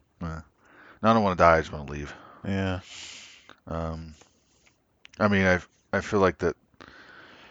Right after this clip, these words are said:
Speaker 1: Canada's got its problems that we just not privy to. Let's just say that.
Speaker 2: Oh, I'm
Speaker 1: It
Speaker 2: sure. I don't
Speaker 1: I'm
Speaker 2: doubt
Speaker 1: sure if
Speaker 2: that.
Speaker 1: I lived there, I'd probably be like, "Fuck this goddamn, oh, fuck you, Canada." That's probably what I'd say. Um,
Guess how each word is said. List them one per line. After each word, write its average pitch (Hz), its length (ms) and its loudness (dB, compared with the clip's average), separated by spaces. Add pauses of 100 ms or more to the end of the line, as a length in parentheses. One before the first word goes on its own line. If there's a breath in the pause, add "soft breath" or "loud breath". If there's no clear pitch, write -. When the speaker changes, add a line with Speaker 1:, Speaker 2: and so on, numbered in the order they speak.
(200 soft breath)
Speaker 1:
Canada's 196 380 10
got 123 180 12
its - 120 4
problems 90 500 6
that 95 100 0
we 90 140 -4
just 85 220 -6
not 82 200 0 (600)
privy 85 320 0
to. 82 320 -6
Let's - 160 -4
just 85 140 -6
say 71 120 -6
that. 58 240 -10 (380)
Speaker 2:
Oh, 160 100 0
I'm 151 100 2
Speaker 1:
It 120 60 -2
Speaker 2:
sure. 85 540 2 (380)
I 113 60 -2
don't 104 180 -2
Speaker 1:
I'm - 40 -14 (140)
Speaker 2:
doubt - 60 0
Speaker 1:
sure 156 180 8
if - 80 6
Speaker 2:
that. 131 60 12
Speaker 1:
I 123 40 12
lived 113 280 8
there, 95 260 8
I'd 87 120 6
probably 87 280 2
be 82 60 -2
like, 78 180 -2
"Fuck - 380 -6 (160)
this 90 220 -6 (220)
goddamn, 80 420 0 (260 loud breath)
oh, 98 500 0
fuck - 340 4
you, 143 420 6
Canada." 104 640 4
That's 87 140 -4
probably 71 220 -4
what - 100 -14 (920 loud breath)
I'd - 80 -2
say. 104 80 4
Um, 107 520 6